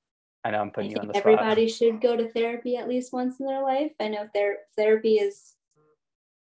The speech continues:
Speaker 2: therapy can be hard. Um, and, like, finding the right fit and finding, like, the, uh, like,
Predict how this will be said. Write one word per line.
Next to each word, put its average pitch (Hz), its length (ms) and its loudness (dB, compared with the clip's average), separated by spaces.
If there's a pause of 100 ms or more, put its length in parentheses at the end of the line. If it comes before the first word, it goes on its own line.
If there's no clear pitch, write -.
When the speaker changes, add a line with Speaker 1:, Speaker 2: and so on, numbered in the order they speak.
(640)
Speaker 2:
therapy 226 260 2
can 226 160 0
be 214 180 4
hard. 208 420 -2 (440)
Um, 190 500 -2 (300)
and, 202 140 -4
like, 185 400 -2 (100)
finding 202 320 2
the 202 100 6
right 190 240 4
fit 320 320 4
and 220 160 -2
finding, 202 380 0
like, 190 320 -4
the, 196 160 -4 (280)
uh, 196 320 4 (720)
like, 190 200 -8